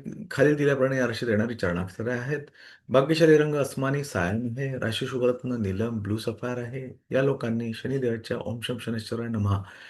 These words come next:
या मंत्राचा जप करावा. हनुमान चालीसा पठण करणे हे मकर राशीच्या लोकांना फायद्याचे राहू शकते. पुढील सप्ताहाचे मकर राशीचे राशी भविष्य.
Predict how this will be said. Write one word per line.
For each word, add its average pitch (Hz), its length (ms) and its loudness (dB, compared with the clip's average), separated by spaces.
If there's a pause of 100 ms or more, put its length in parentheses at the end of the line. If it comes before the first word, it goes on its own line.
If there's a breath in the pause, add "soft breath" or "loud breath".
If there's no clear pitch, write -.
(300 loud breath)
या 127 100 6
मंत्राचा 113 460 4
जप 95 300 -2
करावा. 113 340 -2 (180)
हनुमान 123 260 2
चालीसा 107 420 4
पठण 107 460 2
करणे 98 380 4
हे 104 440 4
मकर 101 300 0
राशीच्या 98 480 0
लोकांना 95 400 2
फायद्याचे - 440 0
राहू 110 140 2
शकते. - 440 6 (540 loud breath)
पुढील 180 240 12
सप्ताहाचे 139 640 6
मकर 113 280 4
राशीचे 117 440 2
राशी 87 260 0
भविष्य. 107 460 2